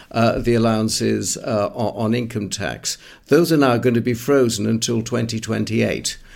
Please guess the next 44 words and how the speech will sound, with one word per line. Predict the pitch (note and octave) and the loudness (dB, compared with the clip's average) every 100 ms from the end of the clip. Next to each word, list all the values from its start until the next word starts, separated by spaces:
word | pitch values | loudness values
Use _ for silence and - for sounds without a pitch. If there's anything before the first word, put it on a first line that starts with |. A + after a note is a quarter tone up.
| - - | -20 -6
Another | A#2 A2 A2 | 0 0 0
two | - B2 | 0 2
years | A2+ G#2+ F#2+ | 4 2 0
beyond, | - G#2 G2 G2+ F#2 | 0 0 0 -2 -2
uh, | G2+ F2 G2 | -2 -2 -2
the | F#2+ | -4
freeze | F#2+ A2+ G#2 F#2+ - | -2 -2 0 -2 -4
that, | G#2 F#2+ F#2+ A2 | -2 -2 -2 -2
uh, | G#2 | -2
Rishi | G#2 G#2 | -2 -4
Sunak | F#2 A#2+ G#2 F2+ F#2+ | -2 -2 -2 -2 -6
imposed. | F#2 - E2 E2+ - - - - | -6 -6 -4 -4 -8 -14 -20 -14
So | - D3 | 0 2
that | C#3+ G#3+ | 4 2
will | G#3 G3 | 4 2
take | E3+ F3 E3+ | 4 0 2
an | D3 | 4
awful | D#3 F3 D3 | 4 2 2
lot | C3+ B2+ | 0 2
more | A#2 A2+ | 0 0
people | B2 A2+ A#2+ A2+ | 0 -2 -2 -4
both | - C3 C#3 B2+ | 2 2 2 0
into | A#2+ A#2 A#2 A2 A2 - | -2 -2 0 2 0 -2
tax | D#3+ D#3+ - | -4 -4 -6
payments, | - C#3+ D3 A#2+ - - | -2 0 2 0 0 -4
uh, | - - | -4 -6
status | - - A#2+ A#2 G#2+ | -4 -2 -2 -2 -4
in | A2+ | -4
the | |
first | - D#3 C#3+ - | 0 0 -2 -4
place | F2 F#2+ - - - - | -4 -4 -6 -12 -16 -2
and | C3 | 4
also | D3 D#3+ C3+ | 4 4 0
potentially | A#2 A#2 C3+ B2+ B2+ A#2+ | -2 -2 0 0 0 -2
into | A#2+ | -2
higher | A2+ A#2+ A#2 | -2 0 2
rate, | A2+ A2+ A#2+ | 0 -2 -4
rates | B2+ A#2 A#2 | -2 -2 -2
of | A#2 | -6
tax | B2 A#2 A#2 | -4 -4 -6
at | A2+ | -6
a | A#2+ | -4
later | B2 C#3 A2+ | -2 -2 -4
stage. | - E2+ B1+ D#2 | -6 -6 -6 -10